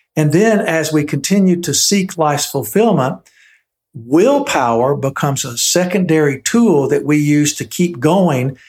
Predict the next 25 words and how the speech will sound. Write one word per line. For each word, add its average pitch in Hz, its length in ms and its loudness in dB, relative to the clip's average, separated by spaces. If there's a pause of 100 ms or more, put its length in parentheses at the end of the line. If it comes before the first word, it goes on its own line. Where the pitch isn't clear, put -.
(200)
in 143 180 0
the 131 60 -4
face 147 340 -2
of 123 120 -2
difficulty. 123 760 -2 (680)
But 151 240 0
even 226 260 4
as 180 220 2
we 156 100 0
keep 147 300 -6
going 185 340 2
in 151 80 -2
the 135 60 -4
face 147 320 -2
of 117 100 -10
difficulty, 135 800 -4
we're 156 140 0
gonna 156 240 0
be 151 240 -2
in 139 160 -2
need 170 300 2
of - 100 -2
others 160 400 0
and 139 180 -4
God 135 560 0